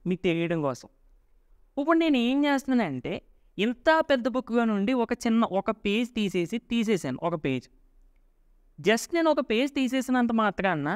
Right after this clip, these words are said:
ఈ వన్ కేజీ వాల్యూ తగ్గిపోతుందా ర్యాండమ్‌గానే? అంటే just ఒక పేజ్ తీసినంత మాత్రాన ఇందులో అసలు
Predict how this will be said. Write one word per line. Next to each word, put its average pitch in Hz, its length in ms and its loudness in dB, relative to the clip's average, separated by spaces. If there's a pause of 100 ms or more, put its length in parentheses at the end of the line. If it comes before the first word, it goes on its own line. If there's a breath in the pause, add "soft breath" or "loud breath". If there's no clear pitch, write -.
(120)
ఈ 240 120 2
వన్ 185 300 2
కేజీ 240 260 0
వాల్యూ 240 260 2
తగ్గిపోతుందా 180 640 0
ర్యాండమ్‌గానే? 156 640 -2 (1080)
అంటే 254 240 2 (260)
just 175 400 -4
ఒక 311 240 0
పేజ్ 247 440 0
తీసినంత 262 500 0
మాత్రాన 233 600 2 (100)
ఇందులో 214 320 2
అసలు 240 240 0